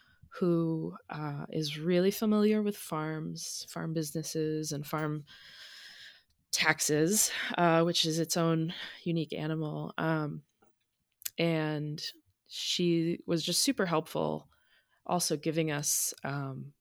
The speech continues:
you know, these, like, summaries of how different business structures are taxed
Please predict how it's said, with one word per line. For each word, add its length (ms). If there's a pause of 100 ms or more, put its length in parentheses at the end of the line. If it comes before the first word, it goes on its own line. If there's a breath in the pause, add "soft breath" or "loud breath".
(880)
you 180
know, 140
these, 300
like, 160
summaries 920 (100)
of 640 (640 loud breath)
how 520
different 320
business 280
structures 480
are 100
taxed 680